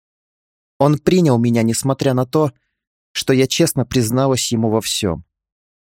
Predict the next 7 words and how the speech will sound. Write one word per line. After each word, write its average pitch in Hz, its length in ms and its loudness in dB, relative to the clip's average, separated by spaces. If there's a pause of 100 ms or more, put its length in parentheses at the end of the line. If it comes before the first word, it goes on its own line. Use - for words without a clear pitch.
(1200)
"Лин", 143 420 -2 (1000)
поделилась 104 580 -2
я 131 340 -2
с - 120 -14
подругой 117 400 -2
своими 117 400 -2
переживаниями. 95 920 -4